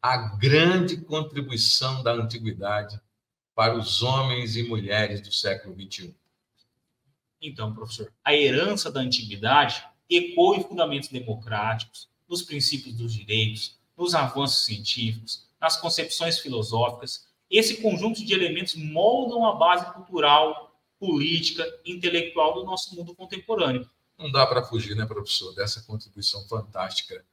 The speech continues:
Speaker 1: dos antigos para as outras civilizações que surgiram, eh, nos períodos posteriores da história. Uma última questão. Qual é a contribuição do mundo antigo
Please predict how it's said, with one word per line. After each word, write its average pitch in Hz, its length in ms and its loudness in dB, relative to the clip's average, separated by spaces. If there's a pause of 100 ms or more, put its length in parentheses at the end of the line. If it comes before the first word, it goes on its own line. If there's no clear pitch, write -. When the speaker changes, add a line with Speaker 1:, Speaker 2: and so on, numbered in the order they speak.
(380)
Speaker 1:
dos - 680 -2 (260)
antigos 113 960 2 (160)
para 104 480 2
as 104 500 -2
outras 127 480 0
civilizações 107 960 -2 (320)
que 110 100 -2
surgiram, 101 720 0 (320)
eh, 98 120 -6
nos 110 260 0
períodos 110 460 2
posteriores 101 580 -4
da 95 100 -2
história. - 340 -6
Uma 185 140 4
última 196 300 4
questão. - 340 0 (520)
Qual 165 460 10
é 143 160 8
a 135 160 4
contribuição 127 640 -2
do 117 80 -2
mundo 131 280 0
antigo 110 640 0